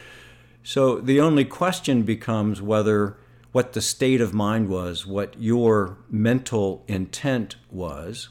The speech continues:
And it starts with you intending to cause them harm or death. So all that's left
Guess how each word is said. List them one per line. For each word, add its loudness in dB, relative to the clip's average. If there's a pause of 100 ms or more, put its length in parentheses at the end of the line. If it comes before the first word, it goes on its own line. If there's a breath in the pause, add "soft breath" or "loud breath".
(280)
And 0
it 0
starts -2
with 0
you 4
intending 2
to -4
cause -4
them 0
harm -2
or -2
death. -6 (560 loud breath)
So 2 (120)
all 4
that's -4
left -6